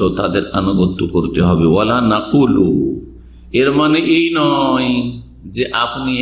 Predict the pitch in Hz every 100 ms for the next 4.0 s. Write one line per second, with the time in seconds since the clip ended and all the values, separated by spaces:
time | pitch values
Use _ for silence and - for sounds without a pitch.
0 | 120 117 117 107 110 104 98 98 104 107
1 | 127 147 147 156 131 131 123 123 120 120
2 | - - - - 113 123 143 156 180 156
3 | 151 147 131 113 98 - 110 - - 131